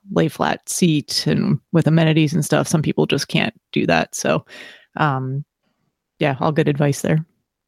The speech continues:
If you can sleep on an aircraft, definitely take advantage of that, because that will help you hit the ground running when you get to your, your destination, presuming you're not, uh, you know, operating the flight in some fashion.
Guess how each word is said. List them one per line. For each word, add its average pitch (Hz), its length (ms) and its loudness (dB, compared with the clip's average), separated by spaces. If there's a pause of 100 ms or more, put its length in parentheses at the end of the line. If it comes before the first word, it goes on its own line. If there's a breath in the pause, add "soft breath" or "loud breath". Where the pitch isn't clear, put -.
(120)
If - 120 0
you 156 60 4
can 247 280 2
sleep 165 180 2
on 139 80 2
an 135 100 -2
aircraft, - 440 -4
definitely - 440 -2 (220)
take - 180 -4
advantage 143 380 -2
of - 100 -6
that, - 240 -2
because - 400 -2 (360 loud breath)
that - 100 2
will 143 80 2
help 139 180 0
you 139 80 2
hit 160 140 2
the 156 80 0
ground 147 240 0
running 143 220 0
when 143 100 0
you 147 80 -4
get 151 160 0
to 151 100 -2
your, 147 200 0 (160)
your - 100 -4
destination, 147 600 -2 (440)
presuming 190 300 4
you're 151 100 2
not, 147 180 0 (240)
uh, - 60 -4 (180)
you - 120 -4
know, 156 80 0 (560 loud breath)
operating 139 680 2 (140)
the - 60 0
flight - 320 -2
in 143 80 2
some - 200 0
fashion. - 440 -2